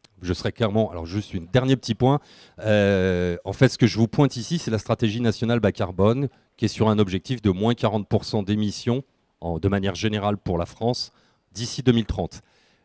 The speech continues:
L'Union européenne en ce moment est en train de discuter pour fixer l'objectif à moins cinquante-cinq. Donc en fait les petits pointillés rouges que vous voyez là vont sûrement encore descendre. C'est-à-dire que les objectifs de l'industrie en décarbonation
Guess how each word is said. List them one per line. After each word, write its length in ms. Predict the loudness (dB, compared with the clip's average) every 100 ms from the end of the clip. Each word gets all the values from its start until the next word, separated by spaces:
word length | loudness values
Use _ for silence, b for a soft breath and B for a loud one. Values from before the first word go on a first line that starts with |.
| _
L'Union 460 | 0 8 8 10 8
européenne 420 | 6 4 4 2
en 60 | 0
ce 140 | 2
moment 300 | 2 4 0 2
est 200 | 2 2
en 100 | -2
train 200 | 0 -2
de 60 |
discuter 440 | -2 -8 -6 -2 0
pour 140 | 0
fixer 320 | -2 -2 2
l'objectif 460 | 4 2 -2 -2 0
à 60 |
moins 220 | 2 2 2
cinquante-cinq. 680 | 0 -2 -2 -2 -10 -10 -20 _ _ _ -10
Donc 160 | 0 0
en 60 |
fait 220 | 2 0
les 120 | 0 -6
petits 200 | -6 2
pointillés 380 | 2 4 2
rouges 240 | 6 6 4
que 80 | 0
vous 160 | 4
voyez 260 | 4 4 0
là 180 | -2 -4 _ _ _ -4
vont 220 | 0 0
sûrement 420 | 2 2 2 0 -4
encore 320 | 0 4 4
descendre. 460 | 2 -2 -6 -8 -14 _ -16
C'est-à-dire 380 | -8 -2 -2
que 80 | 0
les 160 | 2 2
objectifs 400 | 2 0 -2 2
de 80 | 4
l'industrie 400 | 4 0 -2 -2
en 60 |
décarbonation 720 | -2 -2 0 0 0 -2 -2